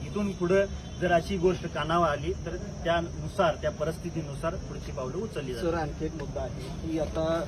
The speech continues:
Speaker 2: लोकसभेचं सध्या, अ, वातावरण आहे आणि यांना आंदोलन करण्यासाठी परवानगी दिलेली नाही, तर त्यासाठी त्यांनी आचारसंहितेचं कारण सांगितलं. तर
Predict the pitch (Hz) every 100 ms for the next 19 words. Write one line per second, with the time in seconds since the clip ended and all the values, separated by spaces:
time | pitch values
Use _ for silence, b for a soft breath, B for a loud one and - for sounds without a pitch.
0 | 156 156 151 170 156 156 151 151 147 156
1 | 151 151 143 143 151 - - - - -
2 | 139 135 135 143 147 147 143 151 139 -
3 | - - - 139 147 147 147 160 165 -
4 | 151 151 175 196 190 180 165 180 147 135
5 | 156 - - - - 156 156 165 160 151
6 | 143 135 - - - - - - - -
7 | - - 156 165 160 165 180 170 175 170
8 | 165 151 160 - 160 160 156 165 170 151
9 | 147 - 131 127 120 127 -